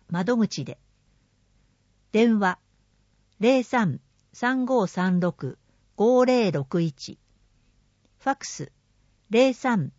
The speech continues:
五五六零零五零五。豊洲文化センターホームページの二次元コードがあります。二十五、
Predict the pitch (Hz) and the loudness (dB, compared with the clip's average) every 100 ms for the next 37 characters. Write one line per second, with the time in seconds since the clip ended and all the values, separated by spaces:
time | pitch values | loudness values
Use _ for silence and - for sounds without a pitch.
0 | _ _ _ 208 262 254 254 247 196 151 | _ _ _ 0 2 2 2 2 2 -2
1 | - 196 185 170 120 _ _ _ _ - | -2 -2 0 -2 -4 _ _ _ _ -2
2 | 220 254 240 247 220 143 165 175 165 175 | 2 2 2 2 2 2 2 2 2 0
3 | 147 - - _ _ _ _ _ _ _ | 0 -2 -10 _ _ _ _ _ _ _
4 | _ _ _ _ _ _ _ _ - 294 | _ _ _ _ _ _ _ _ -6 -2
5 | 277 - 170 226 233 240 240 247 220 160 | -2 -2 -2 0 0 -2 0 0 0 -2
6 | 151 - 214 208 208 214 208 185 156 139 | -2 -2 0 0 0 0 0 0 -2 -2
7 | 151 202 220 220 - 220 185 143 131 127 | -2 0 0 0 0 0 0 -2 -2 -4
8 | 131 127 - - _ _ _ _ _ _ | -6 -6 -8 -18 _ _ _ _ _ _
9 | _ _ _ _ _ _ _ _ _ _ | _ _ _ _ _ _ _ _ _ _
10 | _ _ _ _ _ _ _ _ _ _ | _ _ _ _ _ _ _ _ _ _
11 | _ _ _ _ _ _ _ _ _ 233 | _ _ _ _ _ _ _ _ _ 2
12 | 285 233 180 147 143 165 - | 2 2 0 0 0 -2 -4